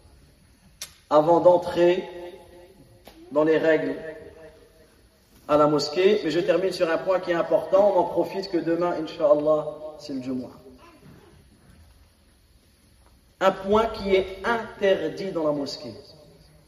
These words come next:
Et malheureusement, on le trouve dans beaucoup de mosquées. Et c'est un point que beaucoup dessus sont négligents. Et là aussi, on doit corriger ces faits et on doit enseigner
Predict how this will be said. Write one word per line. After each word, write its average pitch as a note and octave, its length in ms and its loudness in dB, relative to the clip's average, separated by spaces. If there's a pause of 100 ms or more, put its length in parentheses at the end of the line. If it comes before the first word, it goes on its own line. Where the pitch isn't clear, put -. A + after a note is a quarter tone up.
(200)
Et E3 80 2
malheureusement, F#3 640 6
on G3 40 4
le F#3 120 2
trouve G#3 280 -6
dans F3 280 0
beaucoup G3 460 0
de E3 80 -4
mosquées. - 440 -8 (1200)
Et D#3 60 -2
c'est E3+ 240 -4
un E3+ 100 0
point G3 340 2
que G3 720 0
beaucoup G3 320 2
dessus F3+ 340 -2
sont E3+ 200 -6
négligents. E3+ 520 -2
Et D#3+ 120 -2
là D#3+ 240 4
aussi, A3 320 0 (480)
on D#3+ 60 -6
doit D#3+ 240 2
corriger E3+ 440 -2
ces D#3 180 -10
faits D#3+ 300 -10 (440)
et D#3+ 80 -2
on D#3+ 100 0
doit D#3 760 -2 (180)
enseigner F#3+ 720 -2